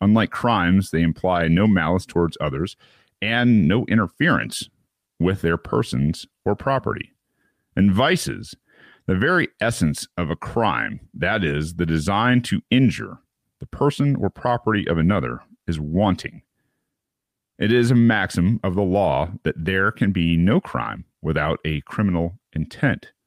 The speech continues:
that is, without the intent to invade the person or property of another.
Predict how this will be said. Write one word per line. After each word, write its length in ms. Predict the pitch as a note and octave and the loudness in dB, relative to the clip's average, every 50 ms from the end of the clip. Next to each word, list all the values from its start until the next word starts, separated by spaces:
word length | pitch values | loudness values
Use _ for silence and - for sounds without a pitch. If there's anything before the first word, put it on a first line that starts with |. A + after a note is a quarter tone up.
| _ _ _ _ _ _ _ _ _ _ _ _ | _ _ _ _ _ _ _ _ _ _ _ _
that 180 | - F2 E2 D#2+ | -4 -2 0 0
is, 320 | E2 D#2 E2 G2 - - | 0 0 -2 -2 -4 -4
without 360 | - E2+ E2+ G2+ A#2+ C3+ - - | -4 -2 -2 0 -2 -2 -2 -2
the 100 | F2+ D#2 | -2 -2
intent 480 | C#2 - - - C#2+ C#2 D2+ - - - _ _ _ - | -2 -4 -6 -6 -6 -6 -6 -8 -10 -18 _ _ _ -8
to 160 | - D#2+ D2+ | -4 -2 -2
invade 360 | D2+ D2 D2 E2+ F2 F#2+ G2+ | -2 -2 -2 0 0 -2 -2
the 60 | - | -4
person 420 | - - - F2+ F2 - - F2 - | -6 -4 -4 -4 -2 -2 -4 -4 -2
or 120 | - G2+ B2 | -2 -4 -4
property 600 | - - - - - - - B1 - - - E2+ - - - - - - _ _ - | -4 -6 -8 -8 -8 -6 -8 -8 -10 -10 -10 -12 -14 -18 -20 -20 -20 -20 _ _ -4
of 100 | G2 G2+ | -2 0
another. 420 | A#2+ D3 D#3+ C3+ - - - - | 2 2 2 0 -2 -4 -10 -16